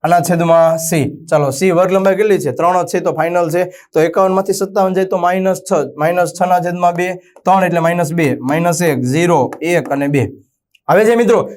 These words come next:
યુ આઈ વાળી રીતમાં ફાઇનલ આ જ આવશે. ચાલો, હવે એફ આઈ યુ આઈ કરવાનું બાકી વધે છે એકવાર.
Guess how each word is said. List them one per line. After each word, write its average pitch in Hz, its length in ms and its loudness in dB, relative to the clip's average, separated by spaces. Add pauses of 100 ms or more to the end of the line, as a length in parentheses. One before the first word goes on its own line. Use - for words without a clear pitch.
(120)
યુ 233 120 2
આઈ 240 80 4
વાળી 240 160 2
રીતમાં 233 240 -2
ફાઇનલ 214 300 0
આ 185 80 2
જ 165 60 -2
આવશે. 147 220 -4
ચાલો, 165 220 0
હવે 165 120 0
એફ - 160 -4
આઈ 190 100 0
યુ 185 100 0
આઈ 180 60 0
કરવાનું 170 400 0
બાકી 156 240 0
વધે 147 280 -4
છે 131 80 -6
એકવાર. 120 220 -8